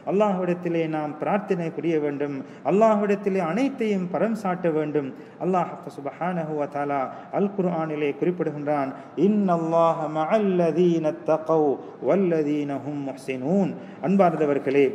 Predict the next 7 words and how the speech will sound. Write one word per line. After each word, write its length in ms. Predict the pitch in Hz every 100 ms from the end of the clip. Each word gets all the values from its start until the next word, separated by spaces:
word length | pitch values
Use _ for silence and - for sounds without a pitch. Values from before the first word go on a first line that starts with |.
| - - -
அல்லாஹ் 300 | 196 185 175 156 - -
சுப்ஹானஹு 560 | 139 - 165 147 139 139
வ 40 | 135
தஆலா 320 | 131 135 135 123 - - 120
யாருடன் 440 | 147 214 214 190 170
இருக்கின்றான் 500 | 165 196 180 160 151 135
என்றால், 320 | 127 139